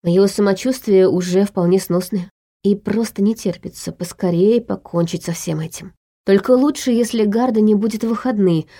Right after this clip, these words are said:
особенно во второй. Ты же помнишь о Райме? «Значит, отправляй ему приглашение уже завтра»,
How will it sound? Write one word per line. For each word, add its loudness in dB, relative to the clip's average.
особенно 2
во 2
второй. 0
Ты 0
же 2
помнишь 2
о 2
Райме? 0
«Значит, 2
отправляй 0
ему 2
приглашение 0
уже 2
завтра», -4